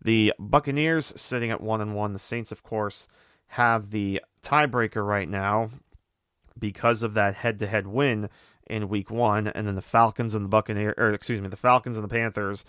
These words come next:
both sitting at oh and two. Week three matchups, of course, the Panthers are at the Chargers.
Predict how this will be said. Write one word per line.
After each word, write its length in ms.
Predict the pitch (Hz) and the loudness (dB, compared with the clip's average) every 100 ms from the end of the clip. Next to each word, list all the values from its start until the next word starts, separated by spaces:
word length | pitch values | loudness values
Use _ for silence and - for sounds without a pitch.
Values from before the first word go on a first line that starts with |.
| - - - _ | -20 -20 -20 _
both 380 | - 113 117 110 | 2 8 8 6
sitting 580 | - 110 104 101 101 98 - | 0 2 4 2 0 -6 0
at 240 | 104 101 - - _ _ _ | 2 2 0 -16 _ _ _
oh 300 | 101 101 107 - | 6 8 6 4
and 240 | 101 98 | -4 -4
two. 460 | - - 123 98 - _ _ _ _ - | -4 2 2 2 -2 _ _ _ _ -2
Week 220 | 117 117 | 0 0
three 220 | - 143 | 0 4
matchups, 560 | 139 135 127 143 131 - | 6 6 6 4 2 -2
of 100 | - | -2
course, 260 | 127 120 | 2 2
the 80 | - | 0
Panthers 520 | - 123 117 120 107 | -2 -2 0 0 0
are 160 | 113 107 - _ _ - | 0 -2 -8 _ _ 2
at 220 | 117 - | 2 0
the 80 | 110 | -8
Chargers. 960 | - 123 123 117 127 123 120 - | 0 4 4 2 0 0 0 -4